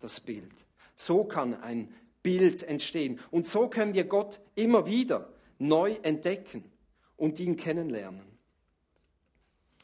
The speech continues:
Und zwei Aspekte möchte ich euch kurz zeigen, von wie Gott eigentlich ist. Ein Aspekt ist, Gott ist der Besitzer von allem. Nochmal,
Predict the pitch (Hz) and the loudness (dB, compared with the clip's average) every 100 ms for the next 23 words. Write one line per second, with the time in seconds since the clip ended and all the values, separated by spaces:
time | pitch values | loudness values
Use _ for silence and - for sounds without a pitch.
0 | - - - - - 180 175 - 220 202 | -20 -20 -20 -14 0 0 0 -2 0 2
1 | 240 - 220 240 220 190 185 180 190 170 | 2 2 0 0 0 0 -2 -6 -4 -4
2 | 170 - 214 233 - - - 180 160 196 | -4 -6 -2 -2 -4 -12 -4 -2 0 0
3 | 240 254 247 - - - - 175 180 185 | 0 -2 -2 -14 -20 -20 -6 2 4 4
4 | 185 - 139 196 196 220 208 - 160 165 | -2 -8 -8 -6 4 6 6 2 -4 -2
5 | 165 160 143 - 151 127 - - _ _ | 0 -2 -4 -6 -8 -8 -10 -14 _ _
6 | _ - 165 262 254 190 - 185 180 - | _ -4 0 0 0 -2 -2 -4 -6 -14
7 | - _ _ _ - 170 180 - - - | -20 _ _ _ -2 -2 -2 -6 -12 -20
8 | - - 214 254 - - 185 180 - 151 | -18 0 2 2 -2 -6 -2 -2 -2 -2
9 | 151 143 - 208 208 196 180 - 139 147 | -2 -2 -2 -6 -6 -6 -6 -2 -2 -2
10 | - _ - 135 131 90 - _ _ - | -10 _ -6 -2 -2 -6 -14 _ _ -20
11 | _ _ _ _ _ - _ _ _ _ | _ _ _ _ _ -20 _ _ _ _
12 | _ _ _ _ _ _ _ _ - 143 | _ _ _ _ _ _ _ _ -2 0
13 | 127 92 | 0 -4